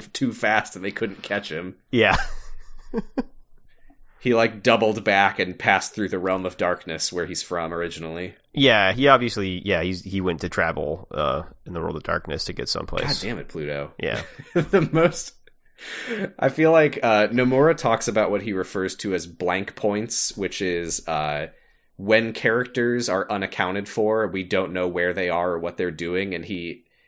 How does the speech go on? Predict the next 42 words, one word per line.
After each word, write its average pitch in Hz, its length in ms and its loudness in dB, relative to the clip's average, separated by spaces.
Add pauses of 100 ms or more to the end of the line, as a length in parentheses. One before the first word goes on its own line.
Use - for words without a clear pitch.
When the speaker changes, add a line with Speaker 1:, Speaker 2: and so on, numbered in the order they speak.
(160)
Speaker 1:
he 113 160 -2
has 107 160 -2
described 107 500 0
part 107 200 0
of 90 60 -2
his 92 120 -8
writing 90 300 0
process 95 480 0
as, 87 180 -2
like, 78 340 -6 (420)
being 117 260 2
aware 107 460 4
of 113 100 -2
the 101 80 0
blank 98 480 -2
points 90 300 -4
that 87 100 -4
he 85 120 -4
has 80 520 0
and 90 220 -6
knowing 90 440 -2
what 92 200 0
he 92 160 -6
can 90 360 -2
and 87 160 -6
can't 82 320 -6
fill 92 440 -2
in 85 260 -4
later. 98 540 0 (280)
Like, 107 200 4
Speaker 2:
Hmm. 113 60 2
Speaker 1:
for 101 120 2
example, 92 680 -2 (400)
Mickey's, 117 680 2
Mickey's 120 560 4
whereabouts 101 680 2
throughout 90 260 2
all 98 240 4
of - 100 -6
the - 80 -8
first - 380 -4
game 76 340 -2